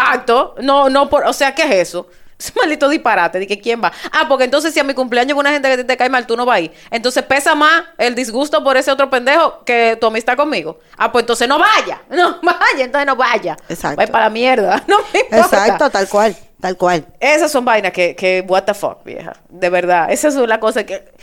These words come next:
Speaker 1: igual, hay otra vaina que a mí me saca de quicio, me saca pero mal.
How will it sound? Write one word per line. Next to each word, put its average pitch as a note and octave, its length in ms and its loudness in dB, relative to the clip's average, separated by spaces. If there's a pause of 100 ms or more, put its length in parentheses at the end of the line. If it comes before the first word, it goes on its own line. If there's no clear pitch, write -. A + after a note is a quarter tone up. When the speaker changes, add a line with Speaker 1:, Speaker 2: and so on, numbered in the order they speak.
(220)
Speaker 1:
igual, C4+ 380 2
hay A#3+ 120 4
otra D4+ 180 2
vaina B3+ 240 0
que A3+ 100 -4
a A3 60 2
mí A#3 120 -10
me C4+ 200 -6
saca A#3+ 420 -2
de B3 160 -2
quicio, F#3+ 680 -10
me F#3 120 -12
saca F4+ 520 2
pero C#4 220 4
mal. B3 420 0